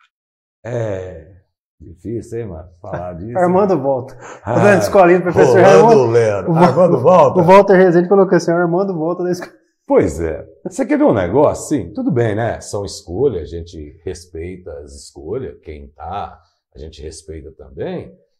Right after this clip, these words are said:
Speaker 1: mas, é, como eu tenho compromisso, é com a verdade e não com quem acha bom ou acha ruim, é... me entristeceu muito. Me entristeceu muito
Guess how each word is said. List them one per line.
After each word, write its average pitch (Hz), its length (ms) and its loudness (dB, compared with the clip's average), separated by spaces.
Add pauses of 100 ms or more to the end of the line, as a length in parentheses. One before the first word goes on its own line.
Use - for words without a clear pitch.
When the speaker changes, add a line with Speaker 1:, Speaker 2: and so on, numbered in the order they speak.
(140)
Speaker 1:
mas, 92 800 -14
é, 87 480 -14
como 123 520 -10
eu 110 220 -8
tenho 101 180 -12
compromisso, 87 640 -14
é 73 60 -16
com - 160 -14
a 87 60 -12
verdade 76 840 -14
e 92 120 -16
não 92 340 -14
com 90 160 -18
quem 87 180 -16
acha 85 300 -18
bom 85 320 -18 (340)
ou 85 140 -8
acha 80 340 -14
ruim, 85 460 -18 (1000)
é... 80 840 -14 (520)
me 277 100 -6
entristeceu 214 640 -4
muito. - 440 -14 (1500)
Me 180 100 -8
entristeceu 180 680 -4
muito 147 880 -6